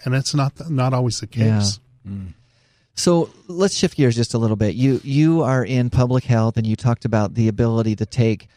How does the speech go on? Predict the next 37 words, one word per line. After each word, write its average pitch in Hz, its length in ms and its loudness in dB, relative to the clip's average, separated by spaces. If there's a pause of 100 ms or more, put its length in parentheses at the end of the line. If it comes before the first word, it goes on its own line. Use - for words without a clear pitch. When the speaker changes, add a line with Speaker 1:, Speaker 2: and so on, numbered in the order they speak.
(260)
Speaker 2:
a 113 100 4
population 113 1040 0 (400)
and 107 400 2
kind 113 180 2
of 107 120 0
analyze, 110 880 0 (240)
you - 180 -10
know, 107 100 4
trends 113 360 2
that 110 120 2
are 110 60 0
going 110 240 0
on 110 240 2
there, 104 260 0
and 107 140 0
then 107 340 0
within 135 380 0
that 127 140 0
population, 104 640 -2
try 107 240 0
to 104 180 0 (300)
create 107 640 0
scenarios 113 880 2
or 98 160 0
incentives 107 720 -2
or 98 240 -2 (560)
education 120 680 0
or 113 100 2
information 117 560 0
that 104 120 0
can 113 100 -2
help 117 200 2
change 120 400 0
some 110 160 -2
of 95 60 -4
the 98 60 -6
challenges. 107 540 -2